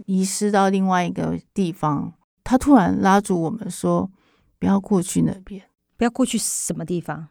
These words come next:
Speaker 1: 他就说我们一般剧组也不会过去那边，然后如果你们真的要过去那边的话，那里的东西都不能剪。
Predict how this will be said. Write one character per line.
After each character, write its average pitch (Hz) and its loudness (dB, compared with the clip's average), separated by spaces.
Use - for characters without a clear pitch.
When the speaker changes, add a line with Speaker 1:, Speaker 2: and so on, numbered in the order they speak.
Speaker 1:
他 254 6
就 269 6
说 254 4
我 202 4
们 180 2
一 190 4
般 202 2
剧 208 0
组 165 -6
也 160 -2
不 - -6
会 175 2
过 185 -2
去 - -6
那 - -6
边， 190 -12
然 214 2
后 285 8
如 226 4
果 233 6
你 170 2
们 165 2
真 214 2
的 208 4
要 190 2
过 190 0
去 190 -2
那 180 0
边 170 -2
的 165 -4
话， 165 -2
那 190 2
里 165 -2
的 160 -6
东 170 -6
西 175 -8
都 165 -2
不 160 -8
能 185 -8
剪。 - -12